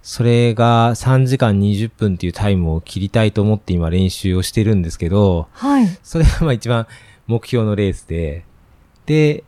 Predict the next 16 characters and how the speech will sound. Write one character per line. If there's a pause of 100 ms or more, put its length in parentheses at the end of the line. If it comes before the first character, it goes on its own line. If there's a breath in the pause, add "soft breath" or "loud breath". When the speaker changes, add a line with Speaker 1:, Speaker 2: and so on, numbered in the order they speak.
Speaker 1:
え
ー、
そ
の
後
夏
に、 (140)
あ、
夏
っ
て
い
う
か
春
に、